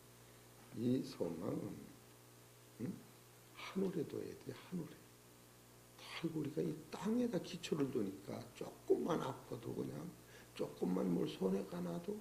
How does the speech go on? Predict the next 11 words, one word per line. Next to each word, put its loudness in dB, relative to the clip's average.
하늘을 6
뺏긴 2
것 0
같이 2
하지 -6
마시고 -4
첫째로 -2
이 -2
소망은 0
따라하세요. 2
소망은 12